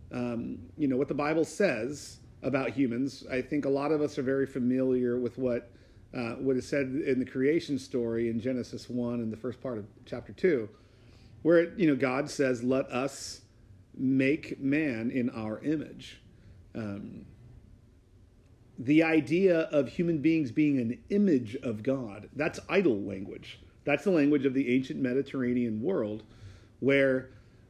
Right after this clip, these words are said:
you know, the gods who, you know, lived in the heavens would make an, uh, uh, or would they make, there would be an image of themselves representing their presence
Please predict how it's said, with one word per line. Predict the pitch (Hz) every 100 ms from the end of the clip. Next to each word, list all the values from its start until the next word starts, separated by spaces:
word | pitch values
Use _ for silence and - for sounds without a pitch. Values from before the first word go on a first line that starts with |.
| -
you | 143
know, | 135 131
the | 131 139
gods | 113 156 180 180 156 127 - 98
who, | 160 123 147 151 139 135 143
you | 151 127
know, | 120 - -
lived | 92 143 143 165 170 196 147
in | 139
the | 113
heavens | - 196 131 101 107 - - - - -
would | 143 143
make | 156 143
an, | 120 - -
uh, | - - - - - -
uh, | - - 98 92 -
or | 143 120 - -
would | 120
they | 120 127
make, | 131 127 - - - - - - -
there | 143 190
would | 156
be | 196
an | 165 -
image | 220 220 165
of | 170 160
themselves | 131 139 131 151 120 87 - - - - -
representing | 156 160 147 143 175 175 160
their | 143 151
presence | - - 143 107 101 - - -